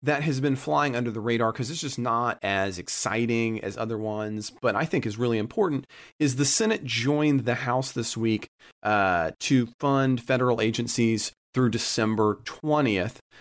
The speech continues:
uh, which averted a government shutdown when Trump signed it on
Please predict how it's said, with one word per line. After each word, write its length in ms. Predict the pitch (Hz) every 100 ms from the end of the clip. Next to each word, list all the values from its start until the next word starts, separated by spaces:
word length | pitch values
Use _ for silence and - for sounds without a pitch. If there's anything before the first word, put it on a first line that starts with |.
| - -
uh, 160 | 98
which 200 | 104 127
averted 360 | 131 139 156 127
a 60 |
government 340 | 107 120 117 -
shutdown 760 | - 127 110 117 110 107 104
when 320 | 110 110 104
Trump 480 | 101 - 127 117 117 -
signed 360 | - 107 101
it 140 | 107 -
on 400 | 92 87 87